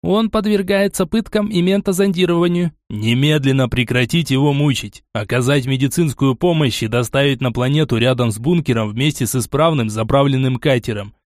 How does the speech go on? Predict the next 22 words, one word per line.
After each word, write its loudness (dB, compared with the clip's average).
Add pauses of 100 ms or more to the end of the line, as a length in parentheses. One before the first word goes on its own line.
(180)
Затем 0
ждать 0
моих 0
других -2
распоряжений. -2 (360)
Человек -4
переключился -2
на -2
прямое -2
воздействие -2
на -2
мозг -2
экзекуторов, -4 (320)
укрывшихся 0
в -8
секретном -2
модуле 0
на 0
орбите. -4 (360)
Те 0
отчаянно 0
сопротивлялись, -4